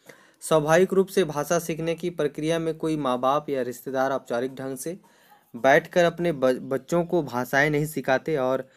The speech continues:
ना ही उनके सीखने की प्रक्रिया के बारे में कोई विशेष चिंता करते हैं।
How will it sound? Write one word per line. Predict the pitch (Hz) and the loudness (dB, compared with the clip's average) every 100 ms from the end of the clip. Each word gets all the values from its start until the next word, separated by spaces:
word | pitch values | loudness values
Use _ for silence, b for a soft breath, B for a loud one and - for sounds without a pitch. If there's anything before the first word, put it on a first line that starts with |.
| b b | b b
ना | 135 147 | 2 4
ही | 151 | 4
उनके | 160 156 151 135 | 2 0 -2 -4
सीखने | - 135 156 | -4 -4 -4
की | 156 147 | -4 -4
प्रक्रिया | 143 135 139 135 | -4 -2 0 0
के | 131 - 139 | -2 -4 -2
बारे | 127 120 127 | 2 2 2
में | 135 165 | 0 -2
कोई | 165 139 | 0 -2
विशेष | 139 127 143 | -2 -4 -4
चिंता | 147 123 120 147 | -2 -4 -2 -2
करते | 151 123 123 110 | -2 -4 -4 -6
हैं। | 104 101 - | -6 -8 -10